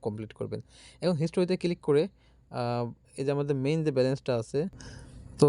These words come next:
এখানে দেখেন, আহ, এই যে মাইগ্রেটে এখানে হিস্ট্রিতে এই উপরে দেখেন ছয়শো আঠারো ব্যালেন্স আছে না, এই ছয়শো আঠারো ব্যালেন্সের এখন কোনো ভ্যালু নেই, কোনো মূল্য নেই, কারণ এটা আমি সেল দিতে পারবো না। এটা নেক্সটে ক্লিক করে হিস্ট্রি দেখেন আমার কবে এটা মাইগ্রেশন হয়েছিল। আমি এই যে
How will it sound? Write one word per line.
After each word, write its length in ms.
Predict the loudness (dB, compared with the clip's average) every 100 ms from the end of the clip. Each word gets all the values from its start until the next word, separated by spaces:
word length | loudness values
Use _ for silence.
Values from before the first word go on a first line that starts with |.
| 6
এখানে 260 | 2 4 4
দেখেন, 200 | 4 4 2
আহ, 1000 | -2 _ _ _ _ -4 2 2 4 4
এই 60 |
যে 60 | 4
মাইগ্রেটে 460 | 4 4 2 4 2
এখানে 160 | 4 2
হিস্ট্রিতে 320 | 4 4 4
এই 60 | 4
উপরে 240 | 4 4
দেখেন 180 | 4 2
ছয়শো 260 | 2 2 0
আঠারো 220 | 2 4
ব্যালেন্স 300 | 4 2 0
আছে 120 | -2 -4
না, 100 | -6 -10 -20 -20 _
এই 100 | 0
ছয়শো 220 | 2 2 2
আঠারো 180 | 2 4
ব্যালেন্সের 380 | 2 2 2 2
এখন 140 | 2 0 0
কোনো 120 | 0
ভ্যালু 220 | 2 2 2
নেই, 140 | 0
কোনো 200 | -2 0
মূল্য 220 | 0 0 0
নেই, 140 | 0
কারণ 180 | -2 -2
এটা 200 | 0 -2
আমি 160 | -2
সেল 180 | 2 2
দিতে 160 | 4 0 -2
পারবো 160 | -2
না। 60 | -2
এটা 120 | -2
নেক্সটে 320 | -2 -2 -2 -4
ক্লিক 200 | -4 -6 -4
করে 120 | -4 -4
হিস্ট্রি 340 | -6 -2 0
দেখেন 280 | 2 2 0 -2 -12 -20 _
আমার 160 | -4 -4 0
কবে 300 | 0 4 2
এটা 140 | 2
মাইগ্রেশন 380 | 0 0 -2 -2 0
হয়েছিল। 300 | 0 2 0 -2 _ _ -12
আমি 160 | -6 -4 -4 -4
এই 100 |
যে 80 | 0